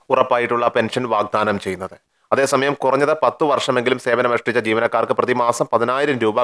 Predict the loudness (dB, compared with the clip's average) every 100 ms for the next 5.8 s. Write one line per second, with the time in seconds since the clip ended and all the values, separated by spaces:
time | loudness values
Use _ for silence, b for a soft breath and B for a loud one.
0 | 0 0 0 -2 -4 -2 -2 -2 0 -2
1 | 0 0 -2 -4 -6 _ _ _ -2 0
2 | 0 0 0 0 0 0 0 0 0 0
3 | 0 0 0 0 0 -2 -2 -2 -2 -2
4 | -2 -2 -2 0 -2 -2 0 2 2 0
5 | 0 -2 0 0 0 -2 -2